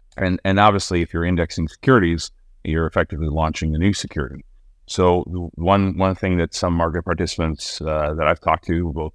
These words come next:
you know, officially and unofficially, um, have talked about for the next cycle is, like, are there, are, is, is the passive indexation model instead of coming to crypto, right? If these tokens in and of themselves are not securities, why won't folks just at large aggregate them?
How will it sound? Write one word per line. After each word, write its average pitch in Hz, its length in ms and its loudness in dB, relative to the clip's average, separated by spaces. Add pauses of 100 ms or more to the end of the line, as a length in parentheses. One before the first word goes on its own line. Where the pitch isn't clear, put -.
(200)
you 76 80 -6
know, 78 260 -6
officially 82 520 -2
and 85 100 0
unofficially, 92 580 -2 (340)
um, 85 260 2
have 85 120 -6
talked 90 240 2
about 85 220 2
for 87 80 -4
the 85 60 0
next 85 180 -2
cycle 92 340 2
is, 82 140 -2
like, 82 180 0
are 85 140 0
there, 85 220 0 (220)
are, 78 200 -4
is, 87 180 0 (160)
is 82 140 0
the 90 80 -2
passive 104 400 2
indexation 90 580 0
model 76 380 -2 (300)
instead 87 280 -2
of 82 340 -2 (100)
coming 90 260 0
to 85 80 -10
crypto, 73 480 -6
right? 82 240 2
If 80 160 -6
these 92 220 -2
tokens 95 400 0
in 92 100 2
and 90 140 0
of 87 120 0
themselves 80 680 -2 (260)
are 90 140 4
not 82 200 0
securities, 85 600 0 (280)
why 92 260 4
won't 90 220 0
folks 85 300 -2
just 87 220 -2
at 82 160 -4
large 82 520 0
aggregate 85 460 0
them? 65 200 -8